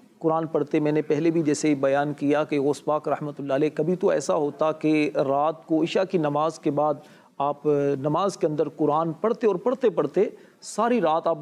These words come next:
گزار دیا کرتے تھے، لیکن پندرہ سال تک غوث پاک رحمۃ اللہ علیہ کا یہ معمول رہا کہ آپ روزانہ رات میں ایک قرآن پاک ختم کیا کرتے تھے۔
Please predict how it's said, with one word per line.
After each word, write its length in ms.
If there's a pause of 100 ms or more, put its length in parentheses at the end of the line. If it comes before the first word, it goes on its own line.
گزار 260
دیا 260
کرتے 320
تھے، 180
لیکن 320
پندرہ 460
سال 380
تک 200
غوث 240
پاک 260
رحمۃ 320
اللہ 160
علیہ 180
کا 120
یہ 200
معمول 640
رہا 280 (360)
کہ 140 (100)
آپ 340
روزانہ 580 (100)
رات 360
میں 240 (200)
ایک 380
قرآن 380 (120)
پاک 300
ختم 440
کیا 300
کرتے 400
تھے۔ 560